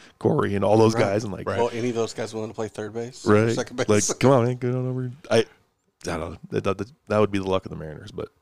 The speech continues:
Speaker 1: I mean, I like J P Crawford.
Speaker 2: Right. Well, and he's solid glove, so,
Speaker 1: Yeah.
Speaker 2: you know, if somebody wanted to come play,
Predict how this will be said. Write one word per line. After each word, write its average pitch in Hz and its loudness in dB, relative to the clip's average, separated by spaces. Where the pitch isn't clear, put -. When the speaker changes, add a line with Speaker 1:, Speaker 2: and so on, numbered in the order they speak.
Speaker 1:
I - -16
mean, 95 0
I 98 4
like 98 2
J 85 -6
P - -16
Crawford. 98 -4
Speaker 2:
Right. 110 -6
Well, 131 0
and 131 -6
he's 156 -10
solid - -6
glove, 101 -4
so, - -10
Speaker 1:
Yeah. 87 -6
Speaker 2:
you 107 -10
know, 95 -8
if 92 -14
somebody 101 -8
wanted 98 -8
to 101 -14
come 95 -10
play, 101 -6